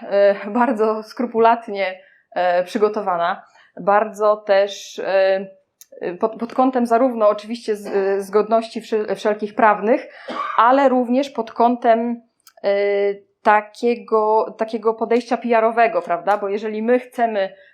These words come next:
e, promować jakąś monetę, to my też musimy sobie zawrzeć w kontrakcie, e,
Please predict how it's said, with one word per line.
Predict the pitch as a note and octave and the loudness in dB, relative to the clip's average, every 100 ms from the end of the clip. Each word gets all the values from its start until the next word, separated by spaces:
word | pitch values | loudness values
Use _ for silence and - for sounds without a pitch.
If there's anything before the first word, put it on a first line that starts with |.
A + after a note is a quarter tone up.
| - | -6
e, | F#3+ F#3 | -2 -2
promować | F3+ G#3 A#3 C#4 G#3+ | -2 0 2 2 0
jakąś | G3+ G3+ G3 - | -4 -6 -8 -6
monetę, | G3+ F#3+ F#3 A3+ | -4 -4 -2 -2
to | A3+ | -2
my | G#3+ B3 | -4 -2
też | A#3+ | -4
musimy | A3+ A3 B3 | -6 -2 -2
sobie | A#3 A3 G#3 | -2 -2 0
zawrzeć | A3+ A#3 A3 G#3 - - | 0 0 -2 -4 -6 -8
w | F#3+ F#3+ G#3 G3 G3+ - _ | -8 -4 -2 -2 -4 -12 _
kontrakcie, | - A3 A3 A3+ A3+ A#3+ G#3 G#3 | -2 0 2 0 2 4 4 4
e, | - - | -2 -6